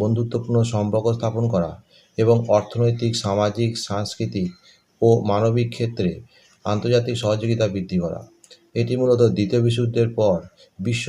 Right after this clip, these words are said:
শান্তি ও নিরাপত্তা নিশ্চিত করার লক্ষ্যে গঠিত হয়েছিল। জাতিসংঘের প্রধান উদ্দেশ্যগুলি হল, এক, আন্তর্জাতিক শান্তি ও নিরাপত্তা বজায় রাখা, বিশ্বের বিভিন্ন দেশে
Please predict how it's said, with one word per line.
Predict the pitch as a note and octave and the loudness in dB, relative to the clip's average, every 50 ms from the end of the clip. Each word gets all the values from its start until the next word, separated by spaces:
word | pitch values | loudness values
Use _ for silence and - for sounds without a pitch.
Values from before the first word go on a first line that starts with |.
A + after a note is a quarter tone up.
| A#2+ | -6
শান্তি | A#2 A#2 A2+ A2 A2+ A2+ A#2 A#2 A#2 A#2 A#2 A#2 | -4 -2 -2 -2 -2 -2 -2 -2 -2 -4 -2 -2
ও | A#2 A2+ G#2+ | -2 0 0
নিরাপত্তা | G#2 G#2 G#2+ G#2+ G#2 A2 A2+ G#2+ - - A2 | 2 0 0 0 0 0 -2 0 0 -2 -2
নিশ্চিত | G#2+ G#2 G#2 G2 - - A#2+ A#2 | 0 -2 -4 -6 -6 -6 -8 -4
করার | - A2+ A#2 A#2 A2+ G#2 | 0 2 2 4 4 2
লক্ষ্যে | G2+ G2+ G2 - - A2 | 0 -2 -4 -4 -4 -2
গঠিত | G2 F#2+ F#2 G2+ G#2 G2 | -2 0 -2 0 0 2
হয়েছিল। | F#2+ F2+ F2+ F2+ F#2 F2+ - - - - - - - - - - - - - - - - - - | 2 2 2 0 -2 -6 -8 -10 -14 -20 -20 -20 -20 -20 -20 -20 -20 -20 -20 -20 -20 -20 -4 0
জাতিসংঘের | A2 G#2+ A2 B2+ A#2 A#2+ B2 B2 B2 B2 A#2 | 0 0 2 0 0 0 2 4 4 2 2
প্রধান | A2 G#2 A2+ A#2 A2+ | 2 0 2 2 2
উদ্দেশ্যগুলি | G#2+ A2 A2 A2+ A2+ - A#2+ A#2 A#2 A2+ A2+ A2 | 2 0 0 -2 -2 0 0 0 2 2 0 0
হল, | G#2 G#2+ G2+ F2 E2 - - _ _ _ _ _ _ _ - - _ - | 0 0 0 0 -2 -4 -10 _ _ _ _ _ _ _ -20 -6 _ 4
এক, | A2 G#2 F#2 F2+ - - - | 4 4 4 2 -2 -4 -4
আন্তর্জাতিক | G#2 G#2+ A2+ B2 B2 B2 A#2+ A#2+ B2 B2 A#2 | -2 -2 0 0 2 2 2 0 -2 -4 -6
শান্তি | - - A2 G#2+ A2 A2 - A#2 | -6 -4 -4 -4 -4 -2 -2 -2
ও | A2 G#2+ | -2 0
নিরাপত্তা | G#2+ G#2+ G#2+ A#2 A2+ A#2 A2+ G#2+ | 0 0 0 0 0 0 0 0
বজায় | F#2+ F#2+ G2 F#2 F2+ | 2 2 2 2 2
রাখা, | F2+ F2 - B1+ A#1+ - - _ _ _ _ - - - - - - - | 0 0 -2 -8 -12 -14 -18 _ _ _ _ -20 -20 -20 -20 -20 -18 -8
বিশ্বের | - A#2 A#2 A#2 A#2 - C3 B2 A2 F#2+ | -2 0 0 0 2 0 0 0 2 0
বিভিন্ন | G#2 G2+ G2 A#2+ B2 B2+ B2 A#2 | -2 0 0 0 0 0 0 0
দেশে | G2 G2 F#2 - A2+ G2+ | 0 0 0 0 0 -2